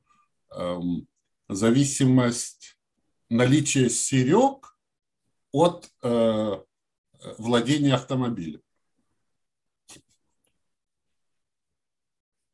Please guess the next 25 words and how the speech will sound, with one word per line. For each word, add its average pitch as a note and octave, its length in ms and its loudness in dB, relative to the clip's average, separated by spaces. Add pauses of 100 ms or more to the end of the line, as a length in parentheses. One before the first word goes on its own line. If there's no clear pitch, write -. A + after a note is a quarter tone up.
(760)
Или, D#3+ 240 4 (100)
э, F3 120 -2
то F3+ 120 0
есть F#3 400 0
какие-то G3+ 460 2
совершенно F3 520 2
бессмысленные D3+ 880 0
вещи, A#3 320 -2
где, C3+ 320 -2
э, C#3+ 200 0
мы C#3 420 2
полагаем, D#3+ 640 0
что, - 240 -8
возможно, C3 720 -2 (720)
э, G2+ 520 -6 (240)
какая-то D3+ 520 2
зависимость G#2+ 640 2
будет, G3+ 320 0
какой-то C3 400 -4
зависимости G#2+ 600 -4
не A#2+ 120 0
будет D#3 360 -2
и - 60 -10
так - 220 -10
далее. - 200 -16